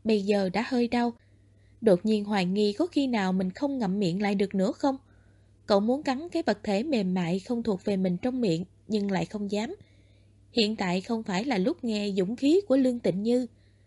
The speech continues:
Vừa rồi cậu đẩy anh một cái, ai ngờ lão âm binh này lập tức phát điên bắt nạt cậu. Hơn nữa, cú đẩy kia của cậu cũng không dùng bao nhiêu sức, tóc của đối phương còn không nhúc nhích lấy một cọng, căn bản không chịu chút ảnh hưởng nào.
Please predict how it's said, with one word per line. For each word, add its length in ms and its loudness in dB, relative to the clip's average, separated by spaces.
Vừa 160 6
rồi 280 2
cậu 220 2
đẩy 160 4
anh 220 -4
một 160 -4
cái, 240 -6
ai 180 0
ngờ 220 2
lão 200 0
âm 220 -4
binh 200 -4
này 260 2
lập 160 -4
tức 180 -4
phát 200 -4
điên 260 0
bắt 180 -6
nạt 260 -2
cậu. 240 -2
Hơn 260 0
nữa, 320 0
cú 140 2
đẩy 180 2
kia 220 2
của 160 -2
cậu 280 0
cũng 200 -4
không 260 0
dùng 160 0
bao 100 0
nhiêu 200 -2
sức, 220 0
tóc 200 0
của 120 4
đối 160 4
phương 320 2
còn 220 -2
không 220 0
nhúc 200 -4
nhích 200 -2
lấy 100 2
một 260 -4
cọng, 260 -2
căn 200 0
bản 300 -2
không 220 0
chịu 260 2
chút 200 -2
ảnh 260 -2
hưởng 240 2
nào. 240 2